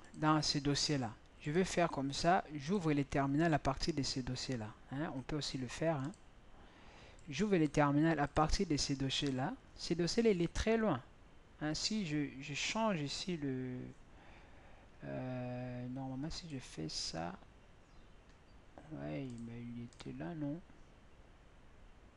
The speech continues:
Bon, c'est pas grave, c'est pas grave et c'est pas du tout grave. Supposons qu'on est là.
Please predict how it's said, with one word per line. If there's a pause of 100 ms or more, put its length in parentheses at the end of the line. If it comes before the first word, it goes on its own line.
(1000)
Bon, (800)
c'est
pas
grave,
c'est
pas
grave (160)
et
c'est
pas
du
tout
grave. (3000)
Supposons
qu'on
est
là.